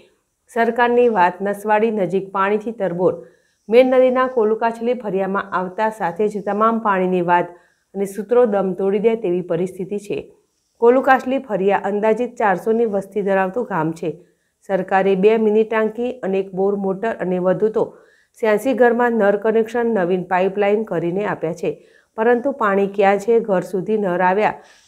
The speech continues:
તે પણ તૂટવા લાગ્યા છે. પાણી આવ્યું નથી. નલ સે જલ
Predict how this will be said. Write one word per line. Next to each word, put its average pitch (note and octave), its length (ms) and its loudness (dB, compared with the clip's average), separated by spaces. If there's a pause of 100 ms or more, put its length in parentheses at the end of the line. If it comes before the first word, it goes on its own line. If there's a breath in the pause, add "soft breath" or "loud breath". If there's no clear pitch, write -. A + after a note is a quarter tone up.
તે A#3 80 2
પણ A#3+ 220 -4
તૂટવા F#3 380 0
લાગ્યા E3+ 340 2
છે. F3+ 180 -2 (1800)
પાણી A3+ 340 2
આવ્યું G3 320 2
નથી. G#3+ 280 -2 (1900 soft breath)
નલ G#3 240 4
સે A3 240 0
જલ G#3 260 2